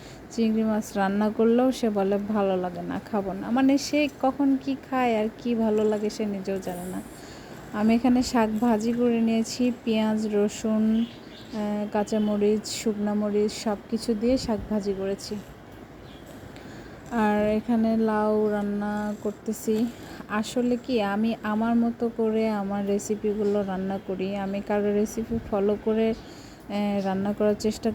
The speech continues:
করি না, আমি নিজের মতো করে রান্না করি। আর আমার যদি ভিডিও কারো ভালো না লাগে তাহলে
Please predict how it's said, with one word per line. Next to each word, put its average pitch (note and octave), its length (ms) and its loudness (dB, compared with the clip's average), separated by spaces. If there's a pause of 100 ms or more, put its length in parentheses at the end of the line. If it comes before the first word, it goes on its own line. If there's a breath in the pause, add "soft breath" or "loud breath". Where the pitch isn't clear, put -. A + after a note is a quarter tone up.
করি B3+ 220 4
না, G3 180 0 (100)
আমি G#3+ 180 2
নিজের A3 320 2
মতো G#3+ 260 2
করে F3+ 220 0
রান্না F#3+ 380 -2
করি। - 220 -6 (640 loud breath)
আর G3+ 240 4 (240)
আমার A3 480 4
যদি A3+ 420 4
ভিডিও G#3+ 580 0
কারো G#3+ 260 4
ভালো G#3+ 360 4
না A3 200 2
লাগে G3+ 400 0
তাহলে G#3 600 0